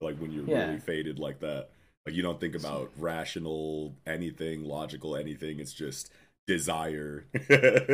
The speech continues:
Speaker 2: Yeah.
Speaker 1: You know,
Speaker 2: And then he's
Speaker 1: so
Speaker 2: all
Speaker 1: it's like
Speaker 2: limber. He's just like, "Okay, I don't hurt as much," you know?
Speaker 1: Yeah.
Speaker 2: Uh, first painkiller was whiskey, so,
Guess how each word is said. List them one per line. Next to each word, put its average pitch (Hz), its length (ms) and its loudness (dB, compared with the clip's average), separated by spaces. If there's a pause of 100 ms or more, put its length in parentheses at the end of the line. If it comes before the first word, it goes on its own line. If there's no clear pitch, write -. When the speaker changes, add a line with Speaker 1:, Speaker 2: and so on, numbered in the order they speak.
(120)
Speaker 2:
Yeah. 117 360 6
Speaker 1:
You 90 160 4
know, 85 140 4
Speaker 2:
And 147 100 6
then 170 80 4
he's 180 100 6
Speaker 1:
so 175 60 8
Speaker 2:
all 175 80 10
Speaker 1:
it's 175 80 6
like 165 80 4
Speaker 2:
limber. 117 260 4
He's 135 200 4
just 143 160 0
like, 151 120 6
"Okay, 185 300 6
I 170 120 6
don't 170 180 6
hurt 180 240 6
as 131 160 4
much," 160 340 0
you 143 80 0
know? 160 380 0 (420)
Speaker 1:
Yeah. 107 40 2
Speaker 2:
Uh, 104 520 2 (1120)
first - 260 2
painkiller 156 440 4
was 113 160 -2
whiskey, 107 380 -4
so, 113 200 -4